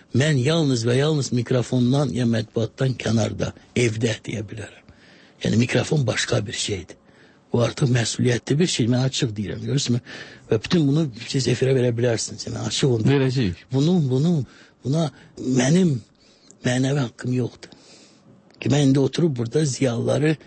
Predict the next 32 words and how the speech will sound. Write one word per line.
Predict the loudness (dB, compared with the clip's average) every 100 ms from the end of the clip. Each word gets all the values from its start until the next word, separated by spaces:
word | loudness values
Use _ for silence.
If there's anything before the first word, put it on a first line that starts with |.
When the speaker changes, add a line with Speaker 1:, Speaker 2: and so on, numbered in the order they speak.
| -20 -20 _ -18
Speaker 1:
ittiham | -8 0 0 0
edeyim, | -2 -12 -16 -14 -8
nə | -4
dəsə, | -4 -4 -10 -12 -4
passivlikdə, | -2 0 0 0 -4 -4 -4 -6
nə | -6 -4
dəsə. | -4 -6 -10 -14 -20 -20 -12 0
Bu | 0
haqda, | 0 0 0 2
bu | 0
haqda | 0 -2 0
mən | 2 2
yalnız | 2 0 -2
özüm | 0 0 0 -2 -6 _ _ _ _ _ 0
və | 2
yaxın | 2 2 2
adamlarımla | 2 2 2 0 0 -4
bu | -8
fikri | -12 -8 -4 -4 0
bölüşdə | 2 2 0 -2 0
bilərəm | 2 2 2 0
ya | 0
bilmərəm. | -2 -4 -6 -12 -20 -20 -20 -20 -20 -20 -20 -6 0
Bilirsiniz, | 2 2 0
bu | 2
başqa | 0 0 -2 -2
bir | -4
şey. | -6 -2
Ona | 2 2
görə | 2 2
mən | 0 -2 -6 -14
susuram. | -14 -2 -2 -2